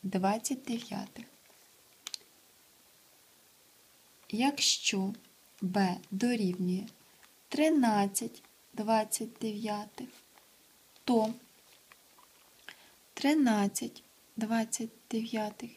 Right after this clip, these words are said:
відняти вісім двадцять дев'ятих дорівнює. За правилом віднімання звичайних дробів з одинаковими знаменниками. Від чисельника зменшуваного віднімаємо чисельник, е, від'ємника.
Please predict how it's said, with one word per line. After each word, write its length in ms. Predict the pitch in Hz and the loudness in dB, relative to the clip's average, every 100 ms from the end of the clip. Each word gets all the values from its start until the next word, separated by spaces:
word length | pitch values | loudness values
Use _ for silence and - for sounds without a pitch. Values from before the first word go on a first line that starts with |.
| - | -6
відняти 680 | 226 220 220 202 196 - 240 - - - _ - | -4 0 2 2 0 -4 -14 -16 -20 -20 _ 2
вісім 580 | 240 226 226 - 233 254 - - | 4 6 4 0 -2 -6 -16 -10
двадцять 560 | 233 220 220 220 233 226 - _ | -4 0 0 -2 -8 -8 -14 _
дев'ятих 680 | - 220 220 220 208 - 226 - - - - - - | 0 0 2 0 -2 -6 -14 -14 -20 -20 -20 -20 -4
дорівнює. 600 | 226 262 240 190 180 185 | 4 6 8 6 6 4
За 120 | 196 233 | 2 2
правилом 420 | 294 320 285 233 | 4 4 4 2
віднімання 720 | 214 202 214 202 180 180 233 | 0 2 4 6 6 4 0
звичайних 500 | 254 240 285 277 277 | -2 0 2 2 2
дробів 280 | - 202 190 | 0 0 -2
з 100 | - | -4
одинаковими 640 | 196 208 240 254 226 214 | -4 -2 -4 -2 0 2
знаменниками. 760 | 208 208 190 175 165 170 - 185 - - - - - | 0 2 4 4 0 -4 -6 -6 -6 -8 -8 -4 0
Від 120 | 254 | 2
чисельника 540 | 285 320 320 302 269 | 4 6 6 4 2
зменшуваного 720 | 240 202 175 180 226 202 220 | 4 6 6 6 4 2 0
віднімаємо 500 | 220 208 220 240 277 | -2 0 0 2 2
чисельник, 640 | 285 220 - 226 226 208 - - - - - - - - | 2 0 2 2 2 -2 -8 -18 -20 -18 -18 -18 -20 0
е, 300 | 202 196 190 | 4 6 6
від'ємника. 880 | 185 196 196 180 165 160 190 185 | 4 2 2 4 2 4 0 -2